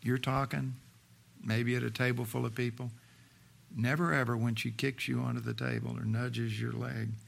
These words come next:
go, "Why'd you kick me?" Let me tell you, that's, <laughs> that, that goes ahead, uh, right before a fate worse than death. <laughs> Don't do it, guys. Just don't do it.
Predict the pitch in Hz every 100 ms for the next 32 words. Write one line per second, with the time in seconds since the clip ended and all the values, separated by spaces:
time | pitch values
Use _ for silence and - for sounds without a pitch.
0 | - - - - - - - 123 127 110
1 | - 226 254 190 240 - 254 285 - 208
2 | 139 107 - - - - - - 143 151
3 | 131 147 151 110 107 151 151 120 - 151
4 | 165 131 147 208 - 139 160 147 156 160
5 | 139 127 143 160 147 - 127 107 113 143
6 | 156 160 170 - 151 151 151 127 117 139
7 | 143 135 139 - - 120 107 113 - -
8 | - - 175 131 160 220 170 233 226 196
9 | 120 123 127 - 120 165 202 - 165 190
10 | 190 311 330 -